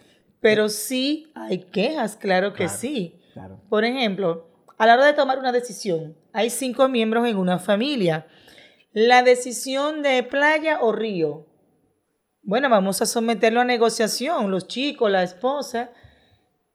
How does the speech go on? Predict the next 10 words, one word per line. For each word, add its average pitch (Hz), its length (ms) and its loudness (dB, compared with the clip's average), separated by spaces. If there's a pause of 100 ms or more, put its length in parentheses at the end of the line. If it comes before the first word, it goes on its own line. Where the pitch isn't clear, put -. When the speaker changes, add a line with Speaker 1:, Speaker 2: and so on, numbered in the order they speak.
(140)
Speaker 1:
y 208 920 -2 (220)
un 247 180 2
porcentaje 262 800 0
de 226 200 2
la 220 120 4
mitad 220 300 2
más 262 240 -2
uno 262 220 -2
decidió 214 480 2
playa 160 540 4